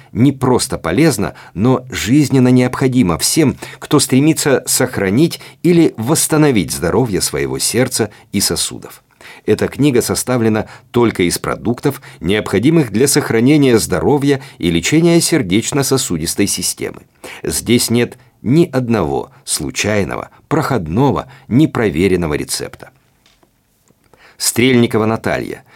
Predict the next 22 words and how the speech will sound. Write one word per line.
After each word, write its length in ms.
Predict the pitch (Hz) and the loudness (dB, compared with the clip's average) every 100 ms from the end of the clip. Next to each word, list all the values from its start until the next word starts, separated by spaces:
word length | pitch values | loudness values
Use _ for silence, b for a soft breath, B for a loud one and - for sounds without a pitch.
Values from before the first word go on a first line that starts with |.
| b | b
Еда, 480 | 78 85 80 101 131 | -4 -2 0 0 -2
которая 400 | 110 92 87 82 | -2 0 2 2
лечит 380 | 101 120 104 - | 2 2 -2 -4
сердце 580 | - 104 131 - 113 - _ | 0 0 0 0 -2 -4 _
и 80 | 131 | -2
сосуды. 560 | - 113 - 71 - - _ _ _ _ _ _ _ _ _ - | 0 0 -2 -8 -10 -16 _ _ _ _ _ _ _ _ _ -2
Плоскопечатно. 840 | 156 - 131 123 - - - - _ | 0 0 -2 -2 -4 -8 -10 -20 _
Санкт-Петербург, 920 | - - 87 78 87 73 67 - - - b | -6 -2 -2 -4 -8 -8 -6 -4 -4 -8 b
две 260 | 73 85 90 | -8 -2 -2
тысячи 340 | 90 87 - | -2 -8 -6
десятый 440 | 110 98 90 - 65 | -6 -2 -2 -4 -8
год. 320 | - - - _ _ b b b | -8 -14 -16 _ _ b b b
Образ 340 | 170 156 135 | 2 2 0
жизни, 540 | - 127 139 143 139 - | 2 0 0 -2 -4 -6
здоровье. 640 | - 98 95 65 52 - - _ _ b b b | -8 -4 -2 -4 -8 -12 -20 _ _ b b b
Тоже 400 | - 127 131 151 - b | 0 2 2 -2 -6 b
запись 460 | 82 107 - 92 | -4 -2 -2 -2
на 140 | 85 80 | -4 0
трех 240 | 87 78 | -2 -2
кассетах, 640 | 73 - - 85 127 - B B | -4 -4 -4 -4 -4 -8 B B
на 160 | 92 127 | -4 -2
флеш-карте. 800 | 180 170 - 69 64 - - | 0 0 0 -4 -4 -6 -14